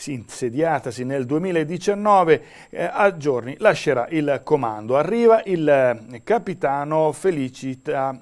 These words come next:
eh, Felicia, eh, Basilicata, trenta anni, laureata in giurisprudenza, già comandante del plotone allievi carabinieri a Campobasso e comandante del radiomobile di Catanzaro. Il sindaco Massimo Olivetti ha ricevuto entrambe per un saluto, durante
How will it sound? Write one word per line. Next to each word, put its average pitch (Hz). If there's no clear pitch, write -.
eh, 135
Felicia, 135
eh, 123
Basilicata, 127
trenta 143
anni, 214
laureata 127
in 117
giurisprudenza, 160
già 143
comandante 131
del 147
plotone 156
allievi 143
carabinieri 147
a 113
Campobasso 139
e 123
comandante 131
del 117
radiomobile 135
di 151
Catanzaro. 143
Il 123
sindaco 160
Massimo 160
Olivetti 196
ha 139
ricevuto 131
entrambe 180
per 117
un 120
saluto, 143
durante 123